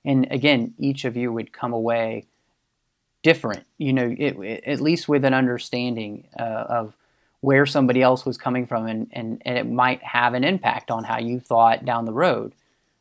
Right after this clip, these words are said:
Um, and so I just thought that was an interesting idea, that how first contacts work and how each of these civilizations kind of have an impact on each other, especially with the way the Vulcans have had an influence on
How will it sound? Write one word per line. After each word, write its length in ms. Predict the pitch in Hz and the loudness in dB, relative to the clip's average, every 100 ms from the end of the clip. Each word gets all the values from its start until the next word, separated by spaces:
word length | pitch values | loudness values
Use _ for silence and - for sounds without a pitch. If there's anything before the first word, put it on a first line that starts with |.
| _ | _
Um, 420 | 123 117 107 107 - | -8 -6 -6 -8 -6
and 520 | 139 131 123 117 110 - _ _ | -2 -2 -2 -4 -10 -16 _ _
so 100 | - | 0
I 40 | 180 | 0
just 140 | 185 | 2
thought 100 | 202 | 4
that 100 | 160 | 4
was 140 | 143 | 4
an 120 | 139 135 | 2 2
interesting 400 | 139 139 139 131 | 2 -2 -2 0
idea, 340 | 117 135 131 | 2 2 2
that 140 | 123 | 0
how 460 | - 135 131 127 120 _ _ | 2 6 6 6 0 _ _
first 300 | 131 127 - | 0 0 -2
contacts 520 | 127 123 110 113 - | -4 -2 0 -2 -2
work 280 | 127 127 127 | -2 -2 -2
and 100 | 110 | -4
how 320 | 120 127 123 | 0 0 0
each 240 | 143 135 139 | 0 0 0
of 120 | 123 | 0
these 280 | 123 120 - | 0 -4 -6
civilizations 960 | 135 123 117 117 127 131 120 117 113 | -6 -2 -4 -2 -2 -2 -6 -8 -10
kind 220 | - 123 | -8 -6
of 80 | 117 | -6
have 360 | - 135 147 127 | -2 4 4 2
an 100 | 123 | 0
impact 440 | 131 131 113 - | -2 0 -2 -4
on 120 | 113 | -10
each 240 | 110 - 120 | -10 -8 -6
other, 380 | 113 110 107 - _ _ _ - | -4 -4 -8 -10 _ _ _ -10
especially 520 | 131 151 143 147 139 | -2 4 4 4 2
with 300 | 131 127 123 | 4 2 0
the 80 | 127 | -2
way 140 | 127 | 0
the 100 | 120 | 0
Vulcans 460 | 113 123 123 127 117 | 0 0 0 -4 -4
have 80 | 113 | -4
had 180 | 113 110 | -4 -4
an 80 | |
influence 540 | 113 117 120 120 113 117 | -8 -8 -6 -6 -6 -8
on 260 | 107 107 | -8 -8